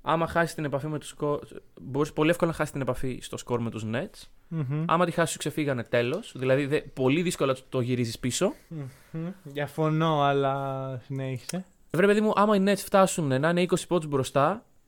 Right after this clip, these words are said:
Speaker 1: είναι βουνό να ανέβεις το να τους, ε, γυρίσεις.
Speaker 2: Δεν ξέρω, δεν το πιστεύω. Ίσα ίσα πιστεύω ότι είναι εύκολο να γυρίσεις σε μια ομάδα που δεν παίζει άμυνα.
Speaker 1: Ναι, αλλά κάθε επίθεση των Nets, τέλος πάντων, το point μου είναι ότι οι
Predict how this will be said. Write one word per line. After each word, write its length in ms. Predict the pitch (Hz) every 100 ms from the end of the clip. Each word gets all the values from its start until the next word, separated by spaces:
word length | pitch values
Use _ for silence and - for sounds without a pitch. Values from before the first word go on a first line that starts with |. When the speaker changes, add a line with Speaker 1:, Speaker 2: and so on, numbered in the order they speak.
| _
Speaker 1:
είναι 180 | 185 220
βουνό 280 | 180 190 214
να 100 | 139
ανέβεις 340 | 117 110 107
το 100 | 120
να 120 | 113
τους, 260 | - 113 -
ε, 320 | 107 101 101 -
γυρίσεις. 640 | 113 127 113 - 147 - _ _ _ _ 185 175
Speaker 2:
Δεν 180 | 269 -
ξέρω, 500 | - 220 139 127 135
δεν 280 | 202 202
το 100 | 165
πιστεύω. 480 | - - 139 127 131 -
Ίσα 240 | 170 220
ίσα 140 | 214 -
πιστεύω 340 | 190 226 226
ότι 180 | 226 220
είναι 180 | 220 226
εύκολο 280 | 226 226 175
να 60 | 139
γυρίσεις 460 | 139 127 123 -
σε 120 | -
μια 340 | 139 139 135 131
ομάδα 360 | 131 127 135
που 120 | 131 135
δεν 120 | 135
παίζει 240 | 135 127
άμυνα. 540 | 131 127 127 131 - - - - _
Speaker 1:
Ναι, 400 | 175 220 220 165 147
αλλά 600 | 165 175 170 170 170 - _ _ _
κάθε 340 | - 214 247 185
επίθεση 340 | 202 220 208
των 220 | 175 151 151
Nets, 400 | 196 226 - - - _ _ _ _ - - _ - - _ 165 202 - _ -
τέλος 200 | - 254
πάντων, 420 | - 156 120 117 - - - - - -
το 120 | 160
point 160 | 220 220
μου 80 | 214
είναι 100 | 214
ότι 160 | 208 196
οι 220 | 165